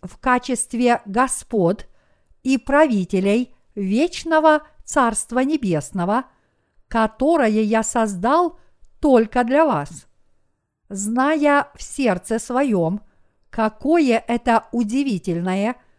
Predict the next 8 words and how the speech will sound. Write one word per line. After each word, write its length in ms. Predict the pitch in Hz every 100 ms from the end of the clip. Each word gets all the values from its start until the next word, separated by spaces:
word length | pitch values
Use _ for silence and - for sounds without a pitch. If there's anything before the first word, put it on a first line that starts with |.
| _ _ -
и 160 | 262
чудное 600 | 254 302 285 233 233 233
благословение, 1200 | 214 226 220 220 220 208 214 311 226 175 170 226 _ _ _ _ _ _ _ -
апостол 800 | 214 208 - 302 339 - 359 359
Павел 640 | - 196 151 156 233 277 - _ _ _ -
пытался 720 | 247 240 247 247 - 247 226
объяснить 1040 | - 214 196 185 196 185 - 226 330 - -
это 420 | 170 156 208